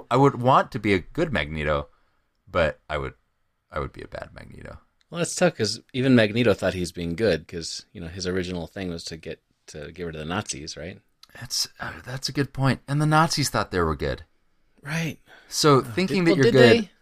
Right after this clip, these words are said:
Speaker 2: they?
Speaker 1: <laughs> I th-, <laughs> yeah, I,
Speaker 2: I think
Speaker 1: I
Speaker 2: they
Speaker 1: don't,
Speaker 2: did, yeah.
Speaker 1: I, that's, I guess I don't
Speaker 2: Yeah.
Speaker 1: actually know, but I think, I think even the really bad guys,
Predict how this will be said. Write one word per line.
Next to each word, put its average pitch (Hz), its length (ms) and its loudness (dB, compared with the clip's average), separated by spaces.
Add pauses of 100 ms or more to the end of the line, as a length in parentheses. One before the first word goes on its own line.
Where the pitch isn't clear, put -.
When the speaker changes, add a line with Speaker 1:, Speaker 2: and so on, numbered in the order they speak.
(260)
Speaker 2:
they? - 120 -6 (960)
Speaker 1:
<laughs> - 0 -
I 131 100 -2
th-, 139 160 -6 (400)
<laughs> - 400 -12
yeah, 92 260 2
I, 95 240 0
Speaker 2:
I 104 40 -2
think 95 180 -4
Speaker 1:
I 90 40 -2
Speaker 2:
they 90 60 0
Speaker 1:
don't, 85 60 -2
Speaker 2:
did, 82 220 -4
yeah. 80 240 -8 (1000)
Speaker 1:
I, 85 440 0
that's, 87 240 -2
I 85 160 -2
guess 71 180 -6
I 73 60 -8
don't 71 180 -6 (140)
Speaker 2:
Yeah. - 80 -14
Speaker 1:
actually - 300 -10
know, - 200 -16 (100)
but - 200 -10 (400)
I 90 100 -10
think, 165 300 -6 (300)
I - 80 -18
think - 420 -8
even 110 340 -4
the 85 120 -6
really 87 400 -2
bad 73 300 -2
guys, 69 420 -6